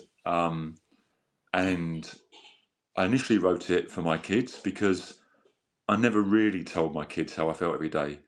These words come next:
One of the things I've learned is whilst it's important to share how you feel to some people,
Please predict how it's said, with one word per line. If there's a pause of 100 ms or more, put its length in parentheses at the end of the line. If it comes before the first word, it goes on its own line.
(240)
One
of
the
things
I've
learned
is
whilst (340)
it's
important
to
share (400)
how
you
feel
to
some
people,